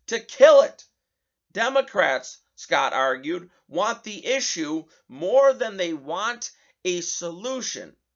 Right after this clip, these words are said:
Called the practice of having children focus on skin color a new racism. Said it was absurd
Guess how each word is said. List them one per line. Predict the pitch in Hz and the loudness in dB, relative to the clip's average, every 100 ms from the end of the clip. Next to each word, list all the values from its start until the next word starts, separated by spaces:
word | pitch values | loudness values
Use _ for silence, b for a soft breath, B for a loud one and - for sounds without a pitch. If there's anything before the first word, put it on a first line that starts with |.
| _ _ _ _ | _ _ _ _
Called | 226 233 214 | -2 -2 -2
the | |
practice | - 190 233 - 208 190 | -2 2 2 0 -8 -8
of | 190 | -2
having | 202 196 175 | -2 -2 -6
children | 151 214 247 196 170 160 b b | -10 -2 -2 -2 -6 -8 b b
focus | 196 196 190 180 | -2 -2 -6 -6
on | 170 156 | -6 -6
skin | - - 226 254 196 | -12 -8 -8 -8 -8
color | 165 135 135 160 b b - | -4 -2 -2 -6 b b -6
a | 190 180 | -4 -4
new | 170 175 233 294 294 226 | -8 -12 -8 -8 -8 0
racism. | 170 151 - 120 98 82 - _ _ _ _ _ | 0 0 -8 -10 -14 -18 -20 _ _ _ _ _
Said | 226 226 | -8 -6
it | 196 | -6
was | 202 - | -6 -4
absurd | 180 - - 277 285 196 101 | -6 -8 0 4 6 6 0